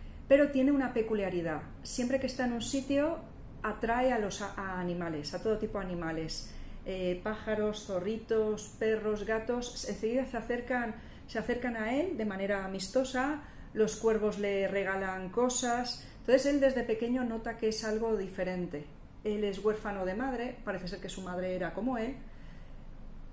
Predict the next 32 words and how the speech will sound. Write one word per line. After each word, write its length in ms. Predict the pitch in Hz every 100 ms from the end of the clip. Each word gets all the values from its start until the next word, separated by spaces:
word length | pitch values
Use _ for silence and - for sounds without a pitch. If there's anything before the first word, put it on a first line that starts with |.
| - -
y 320 | 285 320 -
por 140 | - 233
otro 180 | 226 247
lado 440 | 247 247 254 269
su 260 | - 233 220
padre 360 | 220 233 233
es 240 | 240 - 214
muy, 320 | 220 247 240
muy 240 | 220 226
protector 580 | 220 214 208 180 220 220
con 180 | 214 180
él, 200 | 165 147 - - -
muchísimo, 880 | - 202 208 202 240 214 196 175 160
no 140 | 170 185
le 100 | 185
deja 240 | 185 185
hacer 380 | 175 190 185 175
casi 260 | 180 180
nada, 540 | 202 240 240 240 240 - - - - - -
quiere 240 | - 214 202
tenerlo 340 | 196 196 190
siempre 280 | 214 196 196
controlado, 580 | 214 214 226 247 269 269
pero 300 | 269 269 285 - -
debido 380 | 208 214 226 233
a 180 | 220 220
un 220 | 247 247
viaje 520 | 254 277 262 - 285 - - - - - -
que 100 | 214
tiene 220 | 220 220
el 80 | 208
padre, 420 | 214 247 254 302